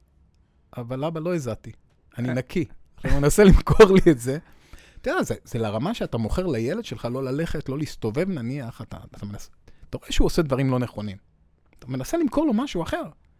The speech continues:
Speaker 1: עכשיו, אם אתה לא מספיק ודאי, ואם אתה לא מחזיק את העמדה שלך, ואם אתה לא מספיק חזק בדעה שלך, הוא ימכור לך ולא אתה תמכור לו. אם הוא יותר חזק ממך, תזכור, זה מה שדיברנו על זה,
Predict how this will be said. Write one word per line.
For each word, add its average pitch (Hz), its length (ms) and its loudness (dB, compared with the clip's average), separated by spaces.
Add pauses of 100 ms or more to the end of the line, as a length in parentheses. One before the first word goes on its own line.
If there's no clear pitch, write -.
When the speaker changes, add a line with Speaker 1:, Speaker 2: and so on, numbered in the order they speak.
(580)
Speaker 1:
עכשיו, - 160 -4
אם 254 180 2
אתה 214 160 2
לא 220 140 2
מספיק 202 360 2 (100)
ודאי, 123 480 -4 (120)
ואם 117 200 -8
אתה 120 160 -10
לא 139 100 -8
מחזיק 139 360 -6
את - 100 -10
העמדה 104 520 -8
שלך, - 340 -14 (560)
ואם 110 80 -10
אתה 123 120 -8
לא 131 60 -4
מספיק - 360 -2
חזק 120 500 -6
בדעה 110 460 -6
שלך, 147 320 -12 (760)
הוא 120 100 -4
ימכור 123 280 -4
לך 135 260 -4
ולא 117 160 -4
אתה 120 140 -8
תמכור 113 340 -6
לו. 147 80 -2
אם 131 80 0
הוא 165 100 8
יותר 156 220 4
חזק 131 320 -2
ממך, 123 260 0
תזכור, 113 320 -2
זה 107 80 -8 (600)
מה 139 100 -4
שדיברנו 143 540 0
על 104 80 -8
זה, 101 120 -10